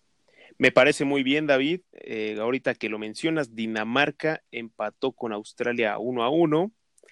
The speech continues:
La selección de Francia, que sufrió un poco, vence a Perú en un partido en donde tal vez sí dominó más Francia,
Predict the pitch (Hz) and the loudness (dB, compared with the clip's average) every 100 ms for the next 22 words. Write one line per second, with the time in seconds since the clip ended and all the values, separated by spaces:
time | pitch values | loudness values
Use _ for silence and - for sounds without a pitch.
0 | - _ _ - 113 113 - 117 110 - | -20 _ _ -2 2 2 2 -2 -2 -6
1 | - 160 180 131 - 143 156 - 135 147 | -2 0 2 0 4 2 2 -4 -2 -2
2 | 226 _ _ _ _ - 104 - 113 107 | -2 _ _ _ _ -12 -12 -10 -10 -8
3 | 120 143 151 139 131 151 160 - 180 226 | 0 4 4 2 0 2 2 2 -4 -4
4 | _ _ _ _ - 113 135 165 180 - | _ _ _ _ -14 2 4 4 0 2
5 | 202 175 117 110 110 139 294 - _ _ | 4 4 2 0 2 2 2 -4 _ _
6 | - 127 147 165 170 151 165 165 139 110 | -12 -2 -2 4 4 4 0 2 0 -2
7 | 107 - 175 185 175 - 180 151 123 120 | -4 2 4 4 0 -2 0 0 0 0
8 | 143 147 117 135 139 - 147 170 165 - | -2 -4 0 0 0 -2 2 2 2 0
9 | 202 | -2